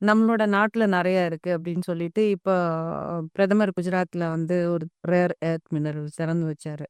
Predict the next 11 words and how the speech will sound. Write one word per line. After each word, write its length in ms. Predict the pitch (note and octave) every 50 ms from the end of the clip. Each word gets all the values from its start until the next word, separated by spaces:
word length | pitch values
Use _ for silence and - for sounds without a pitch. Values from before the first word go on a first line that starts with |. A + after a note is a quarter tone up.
| _ _ _ _ _ -
So, 100 | G#3+ G#3 G3+ G3+ G3+ G3 F#3+ F#3 F#3 F3+ E3+ D#3 -
அது 200 | F3+ G3+ G#3+ A3 A3+
எவ்வளவு 300 | A3 A#3 B3+ D#4+ F4 C#4
முக்கியத்துவம் 840 | B3+ A#3+ A#3 - - C#4 C#4+ A3+ - A#3+ A3 G#3+ G#3+ G#3+ G#3+ G#3+ G#3 G3+ F#3+
வாய்ந்ததுன்னு 600 | F#3 F#3 F#3+ G3+ G3 G3 F#3 E3+ F#3 F#3+ F#3 F3+
நீங்க 180 | F3 E3+ E3 D#3
நினைக்கிறீங்க 500 | D#3+ E3 E3 D#3 - E3 D#3+ D#3 D3+ D3+
சார், 300 | D3+ - E3+ E3 E3+ - _ _ _ - E3+
ரேர் 280 | F3+ F3 F3+ F3 - -
எர்த் 280 | - E3 E3 D#3+ - - E3
மினரல்ஸ்? 480 | D3+ D3+ D3+ D3+ D3+ D3+ D3 D3 -